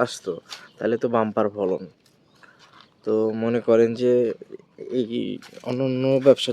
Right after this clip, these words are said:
থেকে এই ব্যবসাটা খুবই ভালো। দেখেন প্রত্যেকটা গাছে সুন্দর সুন্দর একটা করে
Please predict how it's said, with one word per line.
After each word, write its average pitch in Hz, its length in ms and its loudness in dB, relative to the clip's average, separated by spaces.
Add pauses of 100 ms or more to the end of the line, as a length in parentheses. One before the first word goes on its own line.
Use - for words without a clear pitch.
থেকে 139 220 -16
এই 123 120 -6
ব্যবসাটা 123 340 -2 (100)
খুবই 117 200 -4 (100)
ভালো। 95 220 -6 (800)
দেখেন 101 300 -6
প্রত্যেকটা - 640 -4
গাছে - 280 -6 (1600)
সুন্দর 110 320 -6
সুন্দর 107 240 -6 (240)
একটা - 260 -10
করে 98 160 -6